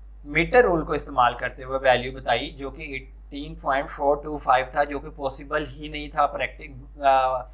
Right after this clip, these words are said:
वैसे भी possible नहीं था meter rule के लिए। तो लिहाजा अगर हमने उस value को सोचना है तो हमारे zane में वो topic आना चाहिए जो हम पीछे पढ़ चुके हैं measuring instruments के बारे में, कि meter rule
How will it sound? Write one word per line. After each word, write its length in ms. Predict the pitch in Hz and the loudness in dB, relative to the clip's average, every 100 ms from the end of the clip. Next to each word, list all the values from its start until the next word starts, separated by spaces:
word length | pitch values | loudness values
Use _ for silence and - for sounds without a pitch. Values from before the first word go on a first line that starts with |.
| - - 123 | -18 -16 6
वैसे 380 | 160 196 196 226 | 12 12 12 0
भी 100 | 220 | -4
possible 480 | 170 - 147 143 139 | -4 -4 0 2 2
नहीं 160 | 131 | -4
था 120 | 135 | -10
meter 240 | 123 113 113 | -12 -12 -14
rule 180 | 110 98 | -14 -16
के 100 | 107 | -16
लिए। 220 | 101 101 - - - - - 190 | -16 -18 -18 -20 -20 -20 -6 2
तो 80 | |
लिहाजा 400 | 196 156 156 180 190 - - - - | 12 12 12 12 12 8 -14 -18 8
अगर 340 | 151 151 214 | 10 12 10
हमने 380 | 185 143 135 156 | 10 8 6 -4
उस 280 | 170 165 - | -6 -10 -10
value 400 | 135 123 120 143 156 | 6 8 8 2 -10
को 160 | 170 | -10
सोचना 640 | - - 120 117 160 156 147 | -12 -12 -10 -10 -12 -14 -12
है 360 | 120 117 - - - - | -8 -8 -10 -16 -20 -4
तो 80 | 170 | 2
हमारे 420 | 156 127 117 123 151 | 4 4 4 4 0
zane 280 | 127 123 120 | -4 -8 -8
में 140 | 127 | -10
वो 140 | 143 143 | -10 -6
topic 420 | 135 131 143 139 | -2 -4 -4 -6
आना 280 | 120 117 135 | -4 -4 -6
चाहिए 380 | 147 123 113 131 | -10 -10 -10 -12
जो 140 | 135 | -6
हम 140 | 127 120 | -6 -6
पीछे 320 | 131 - 117 | -14 -12 -12
पढ़ 240 | - 180 190 | 0 0 0
चुके 260 | 165 151 | -10 -12
हैं 160 | 135 135 | -10 -10
measuring 420 | 139 117 131 127 | -10 -14 -14 -14
instruments 460 | 120 - 143 135 - | -16 -16 -14 -14 -16
के 80 | - | -6
बारे 260 | 110 110 | -4 -4
में, 160 | 123 143 | -6 -12
कि 100 | 147 | -12
meter 380 | 117 110 - 143 | -12 -12 -8 -4
rule 200 | 139 | -4